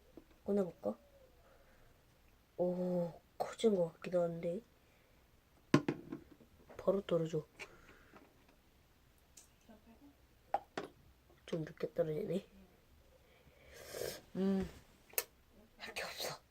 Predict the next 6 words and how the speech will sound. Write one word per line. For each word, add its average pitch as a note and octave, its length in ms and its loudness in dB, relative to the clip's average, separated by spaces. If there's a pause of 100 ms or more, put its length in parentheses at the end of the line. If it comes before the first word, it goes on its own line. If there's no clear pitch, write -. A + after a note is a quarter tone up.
(4000)
할 - 140 -20
게, - 180 0
아이, F3+ 260 -2 (1400)
할 - 160 -4
게 F#3+ 100 6
없어요. F3+ 500 8